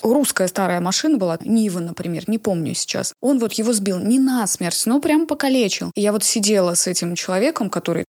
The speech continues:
сбитый, держала в сознании, пока скорая приедет, и я понимала этого дедушку. Потому что, ну, он не хотел, он вообще как будто бы не виноват. Но преступление это есть?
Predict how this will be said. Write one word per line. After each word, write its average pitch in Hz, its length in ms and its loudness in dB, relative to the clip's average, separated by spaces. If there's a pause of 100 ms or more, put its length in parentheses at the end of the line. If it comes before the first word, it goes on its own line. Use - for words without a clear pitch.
сбитый, 175 560 -2
держала 185 540 2
в 175 60 -2
сознании, 185 480 0
пока 175 380 -2
скорая 254 460 2
приедет, 185 520 -2
и 214 60 0
я 208 120 -2
понимала 220 400 0
этого 180 320 -4
дедушку. - 560 -6
Потому 233 240 -2
что, 254 120 -2
ну, 277 120 4
он 302 120 4
не 311 100 2
хотел, 277 600 0
он 214 120 2
вообще 247 260 -4
как 254 180 -2
будто 262 240 -2
бы 226 120 2
не 226 120 2
виноват. 226 520 0
Но 214 120 2
преступление 214 600 0
это - 120 -6
есть? 185 420 -4